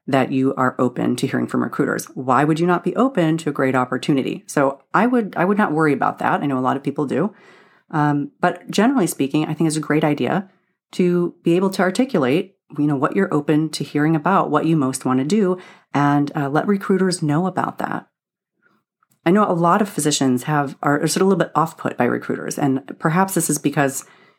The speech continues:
you know, you're being recruited for things that are, are not at all aligned with what you want to do. I know that I get, uh, re-, recruiters approaching me all the time for locums tenens positions, for example, and that's nothing a-, at all that I want to do.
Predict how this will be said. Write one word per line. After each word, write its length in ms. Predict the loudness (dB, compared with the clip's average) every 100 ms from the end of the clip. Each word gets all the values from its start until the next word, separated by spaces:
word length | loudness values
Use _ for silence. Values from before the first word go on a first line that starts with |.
| _
you 160 | -2 2
know, 80 |
you're 140 | 2 2
being 240 | 2 2
recruited 420 | 2 2 0 0
for 80 | -2
things 300 | 0 2 2
that 100 | 2
are, 160 | 0 -4 -8
are 200 | -4 -4 -2
not 260 | 0 2
at 120 | 2 0
all 500 | 0 0 -2 -6 _ _
aligned 300 | -4 0 2
with 140 | 0 -2
what 140 | -2
you 100 | -2
want 220 | -2 -2
to 100 | -2
do. 320 | 0 0 -2 -10 -20 _ -2
I 80 | 0
know 140 | 2
that 160 | 2 0
I 120 | -2
get, 320 | 0 -2 -4 -6
uh, 80 | -4
re-, 120 | -4 -4
recruiters 560 | -6 0 2 2 -2
approaching 400 | -4 -2 0 2
me 80 | 2
all 120 | 2
the 80 | -2
time 460 | -2 0 2 2 0
for 300 | -2 -2 0
locums 420 | 0 0 -2 -2
tenens 320 | 0 2 2
positions, 460 | -2 -4 -4 -4 -4
for 80 |
example, 400 | -6 -2 -2 -2
and 100 | 0
that's 180 | -2 0
nothing 480 | -2 2 0 0 -6 _
a-, 120 | -4 0
at 140 | 2
all 160 | 2 0
that 120 | 0
I 60 | 0
want 240 | 0 -2
to 80 | -4
do. 160 | -6